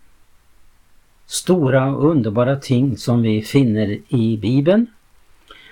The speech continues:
Och den här gången ska det handla om att, eh, upptäcka hur bibelord förklarar bibelord.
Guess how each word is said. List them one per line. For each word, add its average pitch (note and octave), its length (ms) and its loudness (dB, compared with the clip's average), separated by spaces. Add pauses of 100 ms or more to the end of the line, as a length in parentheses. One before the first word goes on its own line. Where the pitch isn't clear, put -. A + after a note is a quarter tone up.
(200)
Och A2 140 -2
den C3+ 100 2
här D#3 240 2
gången C3 400 0
ska - 280 0
det A2+ 200 0
handla B2 460 0
om A#2 440 -2 (1120)
att, - 260 -4 (180)
eh, A#2 480 0
upptäcka C3+ 1000 0 (960)
hur A#2+ 340 0 (160)
bibelord B2+ 880 -2
förklarar C3 800 0 (100)
bibelord. C3 760 0